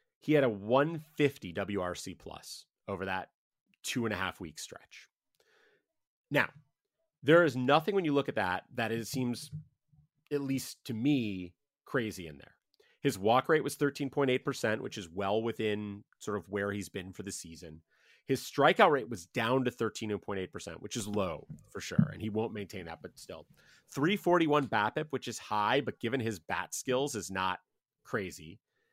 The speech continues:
He only hit one home run, so it wasn't like a big home run per fly ball thing.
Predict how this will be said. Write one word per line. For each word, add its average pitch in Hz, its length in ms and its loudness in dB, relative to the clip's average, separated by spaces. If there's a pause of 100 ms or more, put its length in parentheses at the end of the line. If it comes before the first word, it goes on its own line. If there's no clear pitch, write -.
(260)
He 135 140 4
only 190 200 8
hit 180 120 8
one 139 160 4
home 127 200 4
run, 98 220 2
so 107 100 -4
it - 20 0
wasn't 123 180 0
like 131 80 0
a 113 60 0
big 117 200 0
home 110 200 -2
run 107 160 2
per 101 120 -4
fly 98 280 0
ball 101 480 2 (440)
thing. 82 340 -10